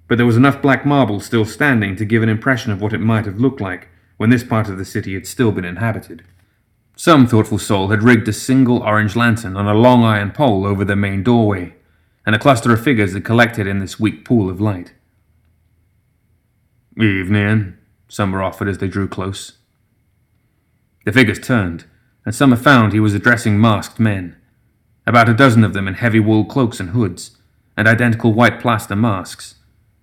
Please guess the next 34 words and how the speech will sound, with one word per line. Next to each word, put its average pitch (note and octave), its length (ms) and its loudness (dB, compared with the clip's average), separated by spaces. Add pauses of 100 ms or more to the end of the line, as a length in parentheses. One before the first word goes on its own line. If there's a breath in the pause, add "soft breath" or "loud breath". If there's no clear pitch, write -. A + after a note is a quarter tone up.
(360)
And A2 140 2
all C3 160 6
of A2 100 0
them G2 140 -2
were G2 160 -2
armed. F2 340 -4 (540)
Cutlasses, A#2 560 0
pistols, A2+ 640 -2
daggers, A2 580 0
cudgels. A2+ 680 -2 (600)
Each B2+ 200 2
man B2+ 200 4
was F2+ 100 -8
tooled A#2 300 0
up A#2 140 -2
for F#2 80 -10
some B2 260 0
sort F#2+ 200 -6
of E2+ 120 -14
trouble. F2 320 -14 (1120)
"What G#2 200 -2
have A2+ 100 0
y'all A2 280 6
come C3+ 300 4
as?" F2+ 400 -2
grunted F2 360 -10
Summer, F2 400 -10 (280)
as F#2+ 140 -6
he G2+ 60 -4
inspected F#2 500 -4
the G2 100 -4
array G2 240 -2
of F2 100 -8
villainy. F2+ 440 -6